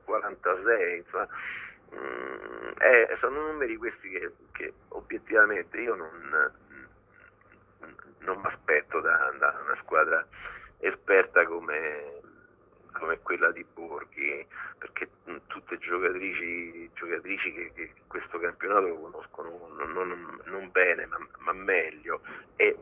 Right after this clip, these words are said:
trentadue per cento da, per quanto possa aver difeso bene Savona, mm, però, insomma, sono, sono numeri che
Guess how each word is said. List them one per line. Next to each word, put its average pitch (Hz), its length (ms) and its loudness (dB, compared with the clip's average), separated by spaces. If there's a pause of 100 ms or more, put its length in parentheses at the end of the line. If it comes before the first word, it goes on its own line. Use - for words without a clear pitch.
(160)
trentadue 110 500 4
per 92 120 4
cento 98 400 2
da, 87 180 6 (400)
per - 200 -8
quanto 92 360 2
possa 87 280 4
aver 90 220 6 (100)
difeso 92 420 -6
bene 87 320 0
Savona, 85 560 0 (680)
mm, 50 800 -14 (920)
però, 107 400 10 (420)
insomma, 87 280 -12 (200)
sono, 95 440 -4 (240)
sono 98 300 -2
numeri 98 420 -4
che 85 180 0